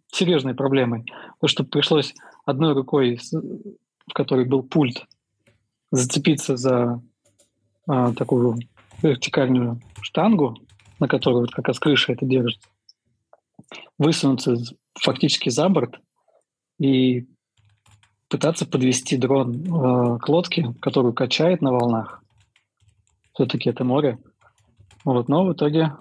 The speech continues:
а, и, и еще главное — поймать его в руку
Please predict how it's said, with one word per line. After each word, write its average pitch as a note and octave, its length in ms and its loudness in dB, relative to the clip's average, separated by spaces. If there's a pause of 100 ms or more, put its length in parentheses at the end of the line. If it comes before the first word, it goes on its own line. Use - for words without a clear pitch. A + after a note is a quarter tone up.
(340)
а, C3+ 220 0
и, B2 100 2
и D#3 160 0
еще C3+ 540 2 (200)
главное — D3 680 0
поймать C3+ 360 0
его C3 100 2
в B2+ 40 2
руку D3+ 400 0